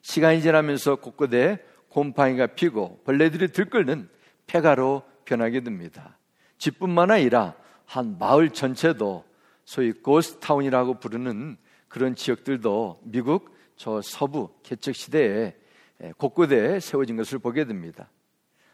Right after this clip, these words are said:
아무리 아름다운 곳도 누군가가 살아야 돼요.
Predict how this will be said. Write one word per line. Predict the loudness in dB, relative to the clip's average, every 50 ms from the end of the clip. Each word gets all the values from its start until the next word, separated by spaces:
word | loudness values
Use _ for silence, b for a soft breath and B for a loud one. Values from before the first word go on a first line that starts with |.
| _ _ _ _ _ _
아무리 | 4 4 4 6 6 6 6 6
아름다운 | 6 6 6 4 0 2 2 2 2 2 0
곳도 | 0 -2 -2 -2 -4 -6 -6
누군가가 | -4 -2 -2 0 2 2 2 2 0
살아야 | -2 -4 -8 -8 -6 -4 -4 -4
돼요. | -4 -6 -12 -14 -14